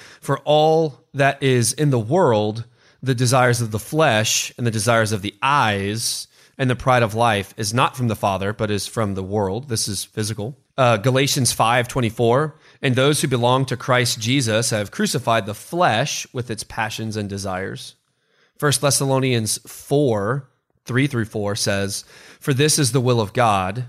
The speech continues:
your sanctification, that you abstain from sexual immorality," that's physical, "that each one of you know how to control his own body in holiness and honor."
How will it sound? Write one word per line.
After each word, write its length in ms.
your 180
sanctification, 1040
that 140
you 160
abstain 720
from 600
sexual 540
immorality," 680
that's 260
physical, 600
"that 180
each 200
one 180
of 140
you 200
know 220
how 120
to 100
control 460
his 200
own 400
body 600
in 140
holiness 560
and 180
honor." 460